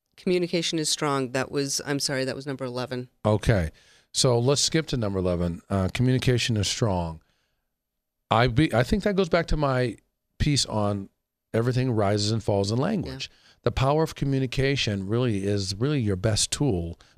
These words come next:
Speaker 2: no matter what your business is, internal communication and external communication.
Speaker 1: Right.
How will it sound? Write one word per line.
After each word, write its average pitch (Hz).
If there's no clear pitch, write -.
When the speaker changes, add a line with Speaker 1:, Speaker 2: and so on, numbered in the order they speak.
Speaker 2:
no 175
matter 190
what 196
your 247
business 85
is, 82
internal 139
communication 151
and 117
external 107
communication. 76
Speaker 1:
Right. 143